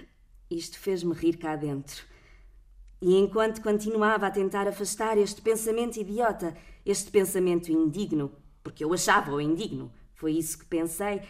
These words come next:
é um pensamento indigno, um pensamento indigno de um momento como este. Veio-me também à cabeça, e ri-me, acho eu, ainda me ri mais disto, talvez, veio-me também à cabeça a questão, queríamos pensar em coisas nobres,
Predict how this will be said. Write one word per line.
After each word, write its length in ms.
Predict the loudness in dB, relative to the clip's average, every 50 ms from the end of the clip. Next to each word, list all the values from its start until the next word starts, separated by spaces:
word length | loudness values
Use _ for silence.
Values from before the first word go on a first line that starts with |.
| -20 -20 -20
é 80 | -18
um 80 | -18 -12
pensamento 680 | -2 2 2 2 4 4 2 2 4 4 2 2 2 0
indigno, 400 | 0 0 0 -2 -2 -2 -2 -2
um 80 | -2
pensamento 640 | 0 2 2 2 2 2 2 4 4 4 4 2 2
indigno 640 | 2 2 2 0 -2 -4 -4 -2 0 0 0 0 -2 -4
de 140 | -2 0
um 60 | 2 2
momento 420 | 4 4 4 4 2 2 -2 -2
como 300 | -2 0 0 0 2 2
este. 420 | 0 0 -2 -4 -8 -12 -14 -18 -18 -20 -20 -20 -20 -20 -20 -20 -16 -10
Veio-me 420 | -4 0 2 2 2 2 0 -2
também 380 | -4 -4 -4 -4 -2 -2 -2 0
à 80 | -2 -2
cabeça, 640 | -2 -2 -2 0 0 0 0 0 -2 -4 -4 -6 -6 -8 -14 -20 -20 -20 -20 -20 -16 -12
e 140 | -10 -4
ri-me, 360 | 0 2 2 2 2 0 -2 -6 -10 -14 -18 -20 -20 -8
acho 380 | -2 -2 0 0 0 -2 0 0
eu, 160 | 0 0 -2 -6 -12 -20 -20 -20 -20 -20 _ -20 -20 -20 -10 0
ainda 380 | 4 4 6 6 6 6 4 2
me 80 | 0 -2
ri 160 | -2 0 2
mais 300 | 4 4 4 2 0 -4
disto, 340 | -4 -6 -6 -6 -6 -6 -4
talvez, 500 | -2 -2 0 0 0 0 0 -2 -4 -8 -18 -20 -20 -20 -20 -20 -20 -20 -20 -20 -20 -20 -20 -20 -14
veio-me 480 | -10 -2 2 4 4 4 2 0 -2 -4
também 400 | -4 -4 -2 0 0 0 2 0
à 80 | -2
cabeça 460 | -2 0 -2 -2 0 -2 -4 -4 -4 -4
a 60 | -6
questão, 460 | -6 -8 -6 -4 -2 -2 -2 -4 -8 -14 -20 -20 -20 -20 _ -20 -20 -20 -20 -20 -20 _ _ -20 _ _ _ _
queríamos 460 | -6 0 2 4 4 4 4 2 -2
pensar 420 | -2 -2 -2 0 2 4 4 4
em 140 | 4 2 -2
coisas 360 | 0 0 0 2 2 0 2
nobres, 560 | 2 2 4 4 4 4 2 -2 -8 -14 -16